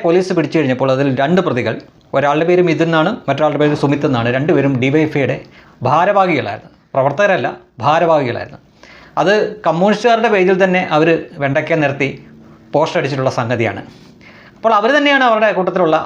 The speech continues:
ആളെ കൊന്നിരിക്കുന്നത്. ഒരാൾ സി ഐ ടിയുടെ, സി ഐ ടിയുടെ പ്രവർത്തകനായിരുന്നു. ഈ പ്രതികളിൽ രണ്ടുപേരും ഡി വൈ എഫ് ഐക്കാരായിരുന്നു. അപ്പോൾ ആദ്യം തന്നെ ഇങ്ങനെയൊരു സംഭവം നടക്കുന്നു, ഉടൻ തന്നെ അത്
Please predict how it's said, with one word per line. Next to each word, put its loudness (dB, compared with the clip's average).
ആളെ 2
കൊന്നിരിക്കുന്നത്. -2
ഒരാൾ 0
സി 2
ഐ -2
ടിയുടെ, 4
സി 0
ഐ 4
ടിയുടെ 2
പ്രവർത്തകനായിരുന്നു. 2
ഈ 0
പ്രതികളിൽ 2
രണ്ടുപേരും 0
ഡി 2
വൈ 2
എഫ് -4
ഐക്കാരായിരുന്നു. -8
അപ്പോൾ 0
ആദ്യം 0
തന്നെ 2
ഇങ്ങനെയൊരു 2
സംഭവം 0
നടക്കുന്നു, 0
ഉടൻ 0
തന്നെ 2
അത് 2